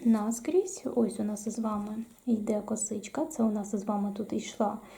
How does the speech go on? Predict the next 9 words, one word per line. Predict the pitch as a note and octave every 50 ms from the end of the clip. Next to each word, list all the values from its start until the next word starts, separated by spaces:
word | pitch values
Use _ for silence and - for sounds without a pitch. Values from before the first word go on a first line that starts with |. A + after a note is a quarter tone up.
| - - - - - - -
а, | A#3+ G#3+ G#3+ G#3 G#3 G#3 G#3
кромочна | - A#3+ A#3 G#3+ G#3 G3 - - G#3+ G3+
петля | - G#3+ - - - G3+ G#3 A#3+ D#4 - - -
краєва, | - C#4 C#4 C#4 C4+ C4+ C4+ C#4 C#4 C4+ C4+ C4+ C4 C#4 D4+ D4
і | D4+ D#4 G4 G4+
ми | E4+ D4+ D#4 D#4+
підхвачуємо | - - A3+ A#3 - - - G#3+ G#3 G#3+ G#3+ - - C#4 D4 D#4 D#4 D#4+ E4+ E4 D#4 - - - - _ _ _ -
за | A#3 A3+ - A#3 A#3+ D4 - - - - - _ _ _
обидві | - A3+ G#3+ G3+ A3 A3 A#3 A3+ G#3 A#3 A3+ A3